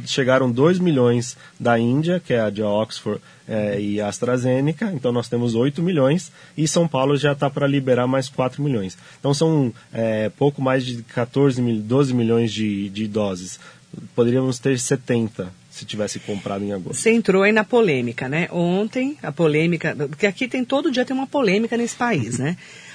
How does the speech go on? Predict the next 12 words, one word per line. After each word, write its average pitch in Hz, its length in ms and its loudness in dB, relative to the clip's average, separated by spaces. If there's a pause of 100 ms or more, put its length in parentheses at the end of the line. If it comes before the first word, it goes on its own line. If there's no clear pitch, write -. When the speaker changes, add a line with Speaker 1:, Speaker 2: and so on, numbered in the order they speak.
(100)
Speaker 2:
A 165 120 0
embaixada 202 480 4
da 185 120 2
China, 208 400 -2
é, 156 400 0
o 165 680 -2 (320)
presidente 202 460 2
Bolsonaro 175 480 0
postou 185 480 0 (520)
uma 151 120 -4
foto, 170 600 -2 (140)
né? 180 340 -2